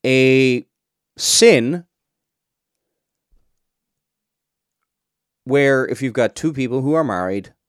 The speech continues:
the other person would have just biblical grounds for divorce.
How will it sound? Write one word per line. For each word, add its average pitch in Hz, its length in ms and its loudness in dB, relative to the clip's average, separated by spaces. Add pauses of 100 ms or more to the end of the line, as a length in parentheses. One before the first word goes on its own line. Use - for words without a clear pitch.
(180)
the 110 260 -14 (100)
other 214 300 6
person 143 840 -6 (840)
would 123 120 -6
have 127 220 -4 (220)
just 127 580 -2 (1500)
biblical 139 380 2
grounds 110 320 0
for - 80 -12
divorce. 82 600 -16